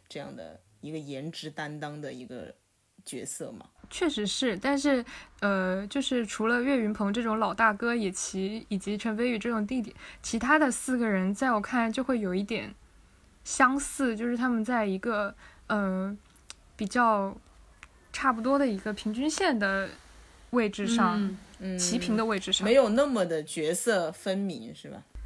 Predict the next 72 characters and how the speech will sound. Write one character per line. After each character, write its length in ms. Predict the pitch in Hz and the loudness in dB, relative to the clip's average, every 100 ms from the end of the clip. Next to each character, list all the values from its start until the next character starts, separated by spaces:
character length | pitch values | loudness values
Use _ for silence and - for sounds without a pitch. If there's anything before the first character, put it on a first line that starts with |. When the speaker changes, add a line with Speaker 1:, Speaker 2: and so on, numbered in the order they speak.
| - - | -12 -10
Speaker 2:
所 200 | - 247 | -2 2
以 220 | 320 262 | 4 2
说 340 | - 262 262 262 | 2 2 0 0
刚 180 | 269 | 0
刚， 200 | 277 269 | 2 0
就 160 | 240 269 | 0 0
是 120 | 262 | 0
之 120 | 262 | -2
前 300 | 285 240 214 | -2 -2 -2
前 160 | 226 226 | -4 -2
面 160 | 247 240 | -2 -2
雨 80 | |
山 220 | 185 240 240 | -2 -2 -2
也 120 | 202 | -2
说 220 | - 233 | -2 -2
了 100 | 240 | 0
嘛， 220 | 214 185 | 0 -2
就 180 | 190 214 | -4 -8
是， 300 | 208 220 202 - - | -4 -4 -4 -8 -10
呃， 260 | - 196 202 | -4 -4 -4
说 200 | - 233 | -4 -4
觉 120 | 208 | -4
得 80 | 214 | -4
严 160 | 220 208 | -2 -2
敏 160 | 226 | -2
的 140 | 202 190 | -2 -2
味 140 | 226 | 0
道 120 | 220 | 0
回 160 | 214 196 | 0 -2
来 120 | 202 | 0
了， 180 | 220 220 | 0 0
是 160 | 247 | -2
那 100 | 226 | -4
个 200 | 214 220 | -2 -4
日 100 | 220 | -2
光 180 | 233 226 | -2 0
宝 140 | 214 - | 0 -2
盒 160 | 202 | 0
在 100 | 220 | -2
互 140 | 220 247 | 0 0
相 180 | 226 | 0
陷 240 | 240 - 247 | 0 0 0
害 160 | 277 | 0
的 60 | 220 | 2
那 140 | 196 190 | 0 0
一 60 | |
段。 240 | 185 202 - - - - | -2 -4 -4 -12 -16 -8
其 80 | 262 | -2
实 100 | 294 | 0
我 100 | 240 | 2
觉 140 | 202 | 0
得 80 | 208 | 2
那 160 | 277 | 2
一 60 | 277 | 4
段 260 | 277 240 208 214 | 2 2 0 -2
也 120 | 208 | 0
确 200 | - 302 | 2 2
实 120 | 226 | 0
是 160 | - 240 | 0 0
有 120 | 196 | 2
严 140 | 190 | 2
敏 160 | 214 208 | 2 0
的 80 | 202 | 2
味 160 | 277 | 2
道， 160 | 254 190 | 2 -2
而 140 | - | -4
且 260 | - 240 202 - - - | 0 0 0 -4 -14 -6
就 80 | 269 | -4
是 340 | - 262 233 - - | 0 0 -2 -6 -4
他 180 | 302 | 0
会 160 | 302 302 | 4 2
好， 220 | - - | 2 -6